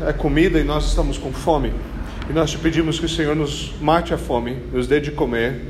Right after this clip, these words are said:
alimente a nossa alma, fortaleça-nos,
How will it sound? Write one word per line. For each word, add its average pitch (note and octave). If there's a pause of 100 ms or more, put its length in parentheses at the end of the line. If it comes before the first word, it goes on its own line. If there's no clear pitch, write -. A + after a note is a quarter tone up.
(300)
alimente C#3
a D#3+
nossa D3
alma, C3
fortaleça-nos, C3+